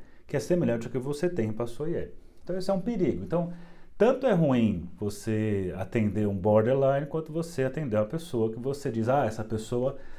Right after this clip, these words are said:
passou pelas mesmas questões que eu passei, está passando pelas questões que eu passei, por isso que eu atendo só esse público." Eu, particularmente,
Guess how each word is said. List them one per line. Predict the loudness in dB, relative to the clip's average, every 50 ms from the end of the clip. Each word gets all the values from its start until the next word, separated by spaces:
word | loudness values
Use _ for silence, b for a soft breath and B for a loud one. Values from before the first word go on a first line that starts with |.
| B B B
passou | 2 4 4 4 2 0
pelas | 4 4 4 4
mesmas | 4 0 0 0 -2 -4 -4
questões | -4 -6 -6 -4 -2 0 0 0 0 0
que | -2
eu | -4
passei, | -2 0 -2 -2 -2 0 0 0 0 0 -2 -6 -10 -14 B B B B B
está | -8 -6 -4 -4 -2
passando | -2 -2 -4 -2 -2 -2 -2
pelas | 0 -2 -2 -2
questões | -2 -2 -2 -2 -4 -4 -2
que | -4
eu | -4
passei, | -2 -2 -2 -2 0 0 0
por | 0 0 -2
isso | -4 0
que | 0
eu | 0
atendo | 0 2 0 2 2 2 2
só | 2 0 0 0
esse | 0 -4 -6
público." | -8 -6 -6 -4 -4 -4 -6 -6 -6 -6 -4
Eu, | -2 -2 -2 -2 -4 -2 0
particularmente, | 0 0 0 0 2 2 2 2 2 -2 -4 -6 -10 B